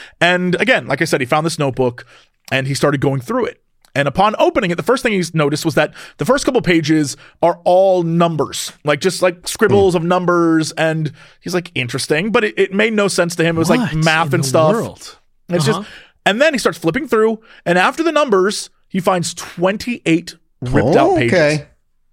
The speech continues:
Speaker 1: They are missing. All the contents is missing. Twenty-eight pages gone.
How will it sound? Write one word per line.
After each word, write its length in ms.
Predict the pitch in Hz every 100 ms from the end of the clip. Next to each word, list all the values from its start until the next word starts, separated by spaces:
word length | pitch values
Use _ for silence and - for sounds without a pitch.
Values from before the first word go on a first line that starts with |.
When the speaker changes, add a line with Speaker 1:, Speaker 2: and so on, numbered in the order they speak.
| _ _ _ _ _ _ _ _ _ _ _ _ _
Speaker 1:
They 140 | 139 170
are 100 | 151
missing. 460 | 156 170 170 98 -
All 240 | 151 170 214
the 80 |
contents 480 | 220 196 190 196 180 -
is 60 |
missing. 360 | 135 170 175 175
Twenty-eight 400 | - 185 180 175
pages 280 | 160 143 120
gone. 540 | - - 120 85 -